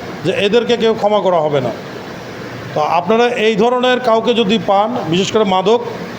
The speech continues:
এবং এই যে গা-, এই বিভিন্ন জায়গায় যে চাঁদাবাজি করে, এই, এগুলোকে আটক করেন।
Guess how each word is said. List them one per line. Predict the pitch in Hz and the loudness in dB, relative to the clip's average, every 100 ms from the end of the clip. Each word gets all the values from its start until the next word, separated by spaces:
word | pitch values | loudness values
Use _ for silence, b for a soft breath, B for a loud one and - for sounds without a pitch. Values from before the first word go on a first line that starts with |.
| - - - | -12 -10 -4
এবং | 160 208 208 | 0 2 2
এই | |
যে | 196 202 202 - 147 151 | 2 2 0 -4 -6 -2
গা-, | 156 | 0
এই | 160 175 185 | 2 2 2
বিভিন্ন | 170 175 185 220 | 2 2 2 2
জায়গায় | 208 208 214 | 2 2 2
যে | 208 | 2
চাঁদাবাজি | 208 208 214 190 180 | 0 2 2 2 2
করে, | 160 143 - - - - - - | 2 0 -4 -10 -12 -12 -8 0
এই, | 220 | 2
এগুলোকে | 220 220 240 226 | 2 2 2 4
আটক | 220 196 190 | 2 2 0
করেন। | 175 156 | 0 0